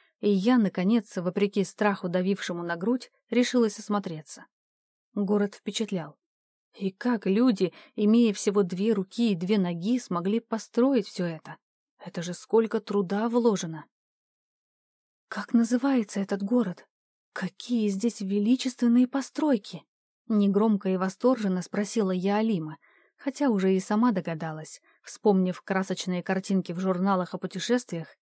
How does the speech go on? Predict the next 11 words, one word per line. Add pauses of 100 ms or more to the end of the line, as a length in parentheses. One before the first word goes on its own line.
(140)
и
программы
про
другие
страны. (1400)
Араб
сидел
по
обыкновению
очень
расслабленно.